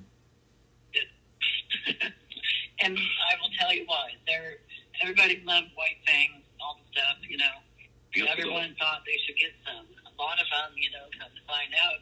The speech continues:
Speaker 1: D N A wise, aren't. <laughs> But the ones that are, you have a low content here, other breeds bred with.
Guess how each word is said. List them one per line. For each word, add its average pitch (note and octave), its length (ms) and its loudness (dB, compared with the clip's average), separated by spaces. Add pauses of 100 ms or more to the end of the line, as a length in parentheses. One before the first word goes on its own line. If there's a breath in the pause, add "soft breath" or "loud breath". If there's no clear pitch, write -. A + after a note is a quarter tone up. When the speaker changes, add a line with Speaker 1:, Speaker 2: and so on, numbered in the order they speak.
Speaker 1:
D - 80 -4
N - 160 -8
A F3 60 6 (100)
wise, - 400 -8
aren't. D#3+ 320 -6 (720)
<laughs> - 800 -12
But - 160 -10
the - 160 -10
ones F#4 320 -2
that - 160 -2
are, - 160 -8 (1120)
you G4+ 120 -14 (140)
have F#5 160 -4
a A#4+ 60 -18
low F#4 160 -4 (100)
content - 380 0
here, - 420 -2 (800)
other F#4 320 -10
breeds - 480 0 (160)
bred - 280 2
with. - 120 -20